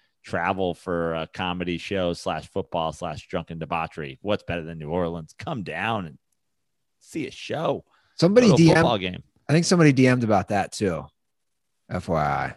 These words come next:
Speaker 1: About New Orleans?
Speaker 2: Yeah, about tickets for the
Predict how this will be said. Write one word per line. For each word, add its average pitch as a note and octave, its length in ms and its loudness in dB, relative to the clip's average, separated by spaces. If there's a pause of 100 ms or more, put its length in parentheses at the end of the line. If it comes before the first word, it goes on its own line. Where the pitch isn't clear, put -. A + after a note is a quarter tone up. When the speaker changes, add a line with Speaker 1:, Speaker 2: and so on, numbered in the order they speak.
(480)
Speaker 1:
About F2+ 340 2 (200)
New G2+ 160 -2
Orleans? B2+ 440 0 (580)
Speaker 2:
Yeah, D#2+ 260 -2
about E2+ 360 -2 (920)
tickets - 380 -4
for F2+ 260 -2
the D2 800 -6